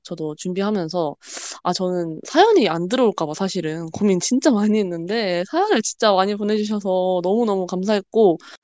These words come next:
또 그 단디가 말했던 것처럼 이렇게 많이들 찾아주셔서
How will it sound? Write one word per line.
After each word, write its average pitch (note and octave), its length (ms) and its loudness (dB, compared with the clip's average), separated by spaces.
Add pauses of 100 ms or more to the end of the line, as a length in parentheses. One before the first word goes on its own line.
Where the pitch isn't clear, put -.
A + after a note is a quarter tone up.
(160)
또 F#3+ 360 4
그 E3+ 140 -10
단디가 G3 340 2
말했던 D#3 360 -4
것처럼 D3+ 460 -10
이렇게 D#3 360 -12
많이들 F3 480 -2
찾아주셔서 E3+ 800 -2